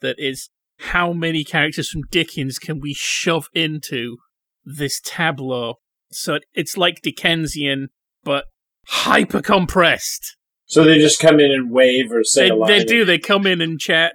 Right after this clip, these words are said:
Speaker 1: They come in. There's, like, briefly interact. Barnaby Rudge buys some chestnuts. Mister Jingle from Pickwick Papers has a conversation with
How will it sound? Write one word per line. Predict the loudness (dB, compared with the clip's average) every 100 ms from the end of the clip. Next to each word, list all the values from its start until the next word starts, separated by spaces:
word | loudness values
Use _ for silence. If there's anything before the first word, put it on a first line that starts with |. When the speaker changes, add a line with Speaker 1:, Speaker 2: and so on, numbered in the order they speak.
| -8
Speaker 1:
They | -4 -2
come | -2 -2
in. | -2 -4
There's, | -10 -6
like, | -6 -4 -6 -6 -18 -20 _
briefly | -8 -6 -6 -4 -2
interact. | -2 -4 -2 0 0 -4 -14 -20 _ _ _
Barnaby | 0 0 0 -2 -6
Rudge | -4 -2 -2 -2
buys | -2 0 0
some | -4 -10 -10
chestnuts. | -4 0 0 -2 -8 -6 -6 -8 -16 -16 -20 _ _ -8
Mister | -6 -6 -8
Jingle | -10 -4 -2 0 -2 -6 -8
from | -6 -2 -2 -2
Pickwick | -6 -6 -6 -8 -8
Papers | -4 -2 -2 -4 -6 -6
has | -6 -6
a | -8
conversation | -8 -6 -8 -8 -6 -6 -8 -10 -10 -12
with | -8 -6 -4 -4 -8